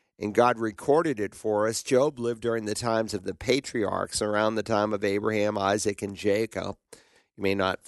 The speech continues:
know that from where it's placed in our English Bible. It's a little bit clearer in the Hebrew Bible 'cause they have the same books that we have, but the placement is different. But this was a man who really demonstrated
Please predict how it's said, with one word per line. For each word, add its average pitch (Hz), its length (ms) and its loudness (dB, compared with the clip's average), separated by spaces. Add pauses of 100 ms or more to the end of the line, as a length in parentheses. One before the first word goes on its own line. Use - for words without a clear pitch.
(400)
know 113 240 0
that 107 260 -2
from 104 220 -6
where 104 200 0
it's 104 120 -6
placed - 400 0
in 104 80 -4
our 90 240 -2
English 123 480 -2
Bible. 95 460 -6
It's - 120 -10
a - 80 -20
little 107 120 -4
bit - 180 -6
clearer 110 500 0
in 101 260 -6
the 98 100 -2
Hebrew 113 360 -2
Bible 95 400 -2
'cause 101 320 -2 (340)
they 104 120 2
have 101 180 0
the 101 100 -6
same 107 380 0
books 107 300 0
that - 140 -4
we 95 160 -4
have, 107 320 0
but 104 100 -10
the - 80 -16
placement 107 640 -4
is 98 220 -12
different. 101 500 0 (720)
But 107 360 2
this 123 340 2
was 135 160 -6
a 127 60 -2
man 113 280 -2
who 110 140 -2
really 107 460 -2 (260)
demonstrated 113 1000 -2